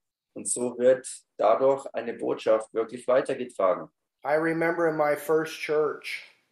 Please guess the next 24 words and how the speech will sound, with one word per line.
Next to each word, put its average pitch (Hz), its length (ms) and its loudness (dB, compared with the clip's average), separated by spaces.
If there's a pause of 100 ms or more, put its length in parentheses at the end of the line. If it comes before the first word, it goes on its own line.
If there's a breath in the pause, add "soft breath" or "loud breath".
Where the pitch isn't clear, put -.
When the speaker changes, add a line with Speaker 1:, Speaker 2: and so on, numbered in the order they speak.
(240)
Speaker 1:
Ich - 140 -12
erinnere 135 340 2
mich 131 320 -4
an 113 320 -8 (200)
eine, 113 540 -2 (120)
oder 107 360 4
an 113 120 -6
meine 113 260 2
erste 120 320 -2
Gemeinde. 123 480 0 (600)
Speaker 2:
We 156 420 -4
stepped - 520 0
into 151 380 -4
a 127 40 -6
mighty 139 420 -4
move 143 280 -6
of 135 160 -8
God 127 400 0 (360)
for 135 240 -6
a 123 40 -2
whole 156 280 0
summer, 143 500 -8 (100)
every 139 400 -2
night. 120 520 -8